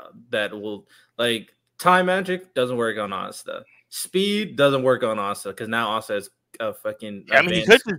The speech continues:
Speaker 2: beat him up normal. I mean, he is weak to that, just getting beat up normal.
Speaker 1: Oh, not now. We're just zetting it right, zetting right through it.
Speaker 2: I mean, that's assuming Asta's become much better of a fighter in, like, a week.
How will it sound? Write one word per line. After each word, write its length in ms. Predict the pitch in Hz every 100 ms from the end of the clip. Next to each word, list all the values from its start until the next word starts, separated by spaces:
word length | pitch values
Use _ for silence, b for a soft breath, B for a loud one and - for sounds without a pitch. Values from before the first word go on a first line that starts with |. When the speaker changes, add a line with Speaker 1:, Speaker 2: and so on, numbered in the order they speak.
| 110
Speaker 2:
beat 180 | 147 139
him 120 | 131
up 140 | 127 107
normal. 480 | 123 131 95 95 92
I 120 | 104
mean, 240 | 110 104
he 180 | 110 131
is 140 | 139 120
weak 180 | 135 -
to 80 |
that, 360 | 101 113 98 -
just 180 | 113 104
getting 220 | 127 101
beat 160 | 104 113
up 120 | 101
normal. 360 | 98 104 85 80 _ _ _
Speaker 1:
Oh, 180 | 107 127
not 300 | 110 123 117
now. 380 | 117 151 107 101
We're 240 | 101 110
just 340 | 120 120 120 110
zetting 280 | 139 156 147
it 220 | 143 123
right, 220 | 120 143
zetting 320 | 143 143 143 123
right 200 | 156 156
through 200 | 123 104
it. 160 | 98 _ - 131 b b b b -
Speaker 2:
I 80 | 139
mean, 100 | 165
that's 220 | 190 -
assuming 320 | - 143 120
Asta's 320 | 113 113 110
become 320 | 104 113 110 104
much 240 | 104 -
better 240 | 104 104 98
of 120 | 90
a 60 | 90
fighter 420 | 98 98 95 90
in, 60 |
like, 200 | 87 90
a 80 | 87
week. 440 | 87 90 87 _